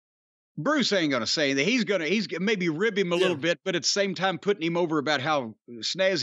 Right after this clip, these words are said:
Speaker 1: he looks.
Speaker 2: Bruce will grow a mustache.
Speaker 1: And
Speaker 2: That's what he'll do. <laughs>
Speaker 1: Um,
Speaker 2: Watch. <laughs>
Speaker 1: but,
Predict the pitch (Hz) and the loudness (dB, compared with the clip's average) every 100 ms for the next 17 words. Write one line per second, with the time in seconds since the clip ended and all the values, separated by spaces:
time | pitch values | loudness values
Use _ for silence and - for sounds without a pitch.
0 | 139 117 113 101 104 - 175 214 180 147 | 0 0 0 -2 -2 -2 0 0 -2 0
1 | 185 156 185 - - 165 104 - - 175 | 0 2 2 0 0 0 -2 -4 -2 0
2 | 139 196 233 277 262 156 - - - 294 | 0 -2 0 2 0 0 -2 -2 -2 -2
3 | - - 226 - 233 - - 226 214 226 | -4 -4 -4 -2 -4 -2 0 4 4 2
4 | 131 - - _ _ _ - - - 330 | 0 -4 -6 _ _ _ -4 -4 -6 -6
5 | - - 190 285 | -2 -2 0 -4